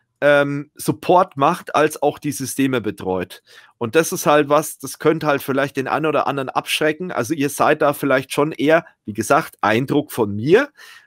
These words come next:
Äh, ich hab die Fakten natürlich nicht, aber der Eindruck entsteht,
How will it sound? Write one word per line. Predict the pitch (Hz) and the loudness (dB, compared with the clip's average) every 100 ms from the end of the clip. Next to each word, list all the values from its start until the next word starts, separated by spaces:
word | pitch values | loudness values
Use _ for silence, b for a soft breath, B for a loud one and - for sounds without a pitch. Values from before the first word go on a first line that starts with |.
| B | B
Äh, | 143 139 139 - 80 | 0 2 0 -8 -18
ich | 117 110 - | -16 -12 -4
hab | 120 - | -4 -4
die | 135 | -8
Fakten | - 131 - - | 0 0 0 -6
natürlich | 170 156 175 175 | -4 -2 -2 -2
nicht, | 190 202 | -4 -4
aber | - 131 | 0 2
der | 117 - | 2 0
Eindruck | 127 147 160 - | -2 0 -2 -2
entsteht, | 113 107 127 165 190 | -6 -4 0 0 -2